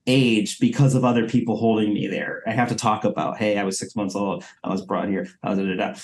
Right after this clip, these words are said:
you know, um, and that, that m-, number six months is incredibly special to me. Uh, when my daughter turned six months, we brought her to the Dominican Republic and just spent a week as a family, just, you know, being a family, because it just, it,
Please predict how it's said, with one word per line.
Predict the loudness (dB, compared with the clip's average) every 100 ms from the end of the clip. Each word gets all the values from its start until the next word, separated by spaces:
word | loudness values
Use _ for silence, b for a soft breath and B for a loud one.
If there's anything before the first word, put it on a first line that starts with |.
| 0
you | 2
know, | 4 2 0
um, | 2 2 0 -2 0
and | 2
that, | 2 2
that | 0 0 2
m-, | 2 4
number | 2 2 2
six | 0 -4 0
months | 0 0
is | 0
incredibly | 0 0 0 0
special | 0 -2 0 0
to | 0
me. | 0 0
Uh, | 0 -2 -2
when | -2 2 4 4
my | 4
daughter | 4 4 4 2
turned | 2 0
six | 0 -2 2
months, | 2 4
we | 2
brought | 2 2 2
her |
to | 0
the |
Dominican | 0 0 0 0
Republic | -2 -2 0 0 0
and | -2
just | -2
spent | -2 -2 -2 B B
a | -6
week | 0 2 2
as | 0
a | 0
family, | -2 0 2 2 2 0
just, | -2 -4 -6 -10 b b -4
you | -2 0
know, | 0 0
being | 0 2 2
a | 0
family, | 0 0 0 -4
because | -8 -4 -2
it |
just, | 0 0 0
it, | -4 -2